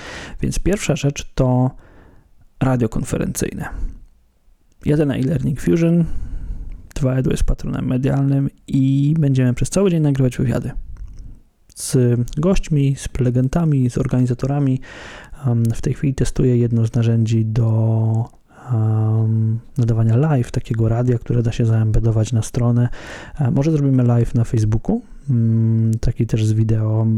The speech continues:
Myślę, że technicznie najłatwiejsza rzecz do zrobienia. A, ale z drugiej strony gdzieś mnie korci spróbowania tej aplikacji do,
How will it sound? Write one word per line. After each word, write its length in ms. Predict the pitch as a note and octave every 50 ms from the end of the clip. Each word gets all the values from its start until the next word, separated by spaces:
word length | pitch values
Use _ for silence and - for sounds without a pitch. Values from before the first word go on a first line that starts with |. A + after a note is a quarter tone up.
| A#2 C#3+ - -
Myślę, 200 | A#2+ - - A#2+
że 80 | A#2
technicznie 480 | - - A#2 - B2+ A#2+ - - - A#2
najłatwiejsza 600 | A#2 A#2 A#2 A#2 - - - B2 A2+ - - A#2+
rzecz 200 | A2+ A#2+ A2 -
do 100 | A2+ A2+
zrobienia. 560 | A2+ A2+ A2+ G#2+ G#2+ G#2+ A2 A2+ A#2+ C#3 D#3+ - - - - - - - - - - -
A, 520 | - - C3+ C3 A#2 A#2 A#2 A#2 A2+ A2+ A2+ A2+ - -
ale 200 | - D#3 D#3 D3
z 40 | C#3
drugiej 240 | C3 C#3 C3 A#2+ A#2+
strony 220 | - - B2+ B2
gdzieś 220 | B2 - B2+ - C3
mnie 100 | C3 -
korci 360 | - A2+ A#2 - - - A2+
spróbowania 480 | - - - A2+ A2 - - A2 A#2
tej 160 | - - G2 G#2
aplikacji 520 | - - - - - E3+ - - - -
do, 320 | D#3+ - - - - -